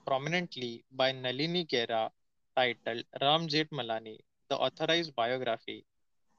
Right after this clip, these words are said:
and a famous book by Susan Edelman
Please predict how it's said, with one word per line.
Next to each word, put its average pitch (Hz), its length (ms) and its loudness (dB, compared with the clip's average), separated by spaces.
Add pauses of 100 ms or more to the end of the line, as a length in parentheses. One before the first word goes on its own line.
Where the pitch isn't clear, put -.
(160)
and 127 240 -2
a 135 40 -2
famous 170 460 0
book 120 240 -4 (260)
by 120 180 2
Susan 160 520 0 (140)
Edelman 120 480 -4